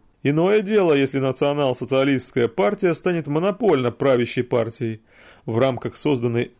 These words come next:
этой партией государственной машины Геринг, несомненно, окажется основной фигурой, возьмет в свои руки весь правительственный и политический аппарат. Вот тогда-то и только тогда он будет для рурских властителей самым приемлемым, истинно своим человеком.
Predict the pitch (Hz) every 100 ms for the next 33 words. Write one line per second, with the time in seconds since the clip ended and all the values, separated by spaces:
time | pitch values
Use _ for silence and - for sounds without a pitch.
0 | - 127 127 120 - 135 120 123 113 127
1 | 127 117 127 120 120 127 - 170 113 120
2 | 196 151 135 143 135 139 143 202 220 220
3 | 196 185 156 - 156 - 170 160 131 170
4 | 160 127 98 - - 113 143 156 - -
5 | 143 147 151 143 147 156 139 - 165 180
6 | 139 - 123 110 113 - - 151 156 -
7 | 131 - 120 - - 110 117 - _ _
8 | _ 123 185 202 220 180 160 151 156 165
9 | - 139 143 139 151 170 143 127 123 120
10 | 117 113 107 110 117 113 160 156 - 156
11 | - 135 135 - 139 143 143 135 - 147
12 | 190 190 185 160 165 160 156 139 127 120
13 | 117 135 151 - 131 127 - 120 117 110
14 | 113 107 104 104 113